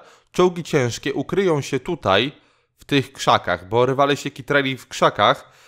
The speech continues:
i dlatego tak późno ich zobaczyłem. Więc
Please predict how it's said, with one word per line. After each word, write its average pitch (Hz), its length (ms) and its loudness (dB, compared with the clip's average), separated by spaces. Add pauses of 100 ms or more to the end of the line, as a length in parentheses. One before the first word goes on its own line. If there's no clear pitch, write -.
(160)
i 123 80 -10
dlatego 123 400 0
tak - 260 -4
późno 139 340 0
ich 123 140 -6
zobaczyłem. 117 680 0 (1500)
Więc 107 460 -6